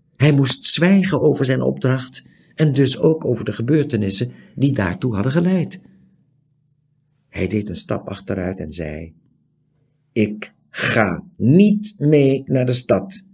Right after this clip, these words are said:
Ik ben geen dief, dat verzeker ik u op mijn woord van eer."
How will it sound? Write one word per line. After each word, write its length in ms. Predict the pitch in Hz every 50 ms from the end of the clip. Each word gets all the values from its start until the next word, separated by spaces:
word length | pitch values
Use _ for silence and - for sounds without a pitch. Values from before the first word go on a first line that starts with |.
| _ _
Ik 280 | - 131 - - 113 98
ben 260 | 101 113 98 104 -
geen 440 | - - - 196 214 226 220 202 214
dief, 440 | 196 196 202 202 202 - - - - - _ _
dat 240 | - 127 - - -
verzeker 800 | - - - 95 95 92 95 135 202 214 220 208 214 175 170 160
ik 160 | 151 - -
u 360 | - - 147 147 143 139 143 - - - _
op 200 | - 113 - -
mijn 260 | - 78 80 80 78
woord 440 | 80 110 143 147 147 151 156 156 151 - -
van 300 | - - - 131 127 127 -
eer." 400 | 143 127 107 85 78 73 -